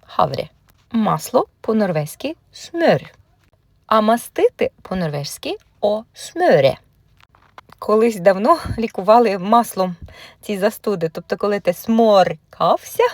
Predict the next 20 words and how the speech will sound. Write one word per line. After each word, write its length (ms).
то 120
використовувалось 880
багато 460
масла. 520
Смør. 500
Ну 180
і 80
не 100
забувайте 520
використовувати 680
слова 260
по 140
максимуму. 540
О 60
смøre 600
мастити — 480
це 140
не 100
тільки 300
хлібчик, 560